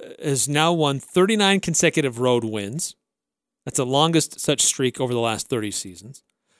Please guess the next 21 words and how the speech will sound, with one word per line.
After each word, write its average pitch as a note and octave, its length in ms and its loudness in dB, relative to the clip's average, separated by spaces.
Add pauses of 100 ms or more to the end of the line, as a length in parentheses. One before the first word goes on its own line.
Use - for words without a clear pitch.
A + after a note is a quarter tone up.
(140)
Thirty-nine G3 640 6
consecutive D3+ 640 4
regular E3 460 2
season C#3+ 480 0
conference E3 760 0
wins. A2 540 -8 (920)
That's D#3 160 0
tied C#3+ 280 4
for A#2+ 100 -4
fifth - 320 2
longest B2+ 300 0
streak - 340 0
over A#2 140 -4
the A2 80 -4
last A2+ 320 -2
forty D3 560 -2 (100)
seasons. F#2+ 560 -10 (680)
And D3 220 2
thirty-nine G#3 800 4
consecutive E3+ 540 2
wins D3+ 400 2